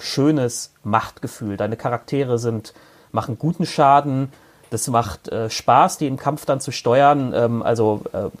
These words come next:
man hat ein sehr befriedigendes Gefühl, wenn der Paladin mit dem göttlichen Niederstrecken den legendären Vampir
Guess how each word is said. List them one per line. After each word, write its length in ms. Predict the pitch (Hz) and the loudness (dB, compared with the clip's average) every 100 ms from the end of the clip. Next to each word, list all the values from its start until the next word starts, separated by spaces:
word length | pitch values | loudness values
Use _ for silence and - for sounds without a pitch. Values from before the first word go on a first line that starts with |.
| - - - | -12 -12 -10
man 200 | 80 117 | -6 -2
hat 200 | 120 127 | 0 0
ein 80 | 135 | 0
sehr 140 | 117 | 0
befriedigendes 680 | 123 123 - 160 135 127 120 | 0 -2 0 2 2 2 0
Gefühl, 260 | 120 - 131 | -4 0 0
wenn 140 | 120 | 4
der 80 | 117 | 2
Paladin 420 | - 131 113 120 | 2 2 4 2
mit 120 | 117 120 | -2 -2
dem 100 | 107 | 0
göttlichen 340 | 113 120 127 | 0 0 -4
Niederstrecken 640 | 117 110 - 117 - 110 | 2 0 2 -4 -2 -2
den 380 | 104 104 101 104 - - - _ _ | 0 0 0 -2 -6 -20 -20 _ _
legendären 720 | 110 110 110 120 117 110 104 | -2 0 0 2 2 2 2
Vampir 560 | 110 104 - 117 104 | 2 0 0 2 2